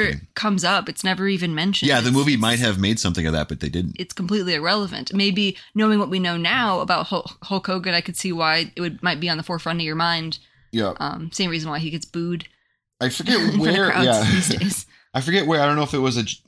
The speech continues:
Speaker 1: in my head it was Gene Siskel, but it didn't make our little quote, but it might not even been him. But someone alleged that they're really just, uh, they were ripping off the fact that, uh, Hulk worked with Mister T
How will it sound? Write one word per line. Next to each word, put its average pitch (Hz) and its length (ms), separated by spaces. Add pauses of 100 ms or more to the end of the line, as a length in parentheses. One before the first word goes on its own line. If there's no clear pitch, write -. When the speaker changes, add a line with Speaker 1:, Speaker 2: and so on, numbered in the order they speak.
(340)
Speaker 1:
in 123 80
my 135 100
head 175 120
it 233 60
was 151 100
Gene 151 160
Siskel, 131 420
but 110 140
it 107 100
didn't 117 160
make 117 180
our 107 120
little 110 220
quote, - 360
but 107 100
it 90 60
might 113 160
not 110 140
even 101 160
been 98 100
him. 113 160
But 98 80
someone 131 260
alleged 107 320
that 98 140
they're 95 240
really 98 240
just, 90 260
uh, 82 280
they 90 120
were 85 400
ripping 92 300
off 85 220
the 85 100
fact - 440
that, 78 220
uh, 69 300
Hulk 92 320
worked 90 240
with 85 140
Mister 85 280
T 90 600